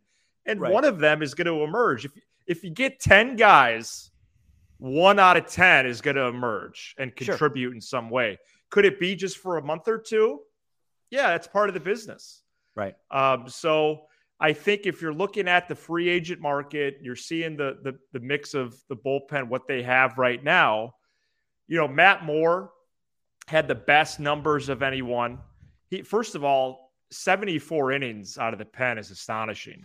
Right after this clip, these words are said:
Speaker 1: for
Speaker 2: No,
Speaker 1: this day
Speaker 2: he's
Speaker 1: and age.
Speaker 2: yeah, he might be costly. He's
Speaker 1: I think
Speaker 2: he's
Speaker 1: he would.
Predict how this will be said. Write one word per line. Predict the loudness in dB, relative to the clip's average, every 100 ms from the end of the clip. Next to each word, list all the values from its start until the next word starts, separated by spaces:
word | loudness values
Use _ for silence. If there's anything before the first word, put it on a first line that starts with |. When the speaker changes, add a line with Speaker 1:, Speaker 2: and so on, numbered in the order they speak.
| -20
Speaker 1:
for | -6
Speaker 2:
No, | -2
Speaker 1:
this | 0
day | -2
Speaker 2:
he's | -6 -8
Speaker 1:
and | -12
age. | -14 -20 -20 _ _ _ -4
Speaker 2:
yeah, | 0 0
he | 0
might | -2 -2
be | -6
costly. | 2 4 4 0 -8 -6
He's | -6 -6 -8 -14 -18 _ _
Speaker 1:
I | 0 0
think | 0 -4
Speaker 2:
he's | -4
Speaker 1:
he | -6
would. | 0 0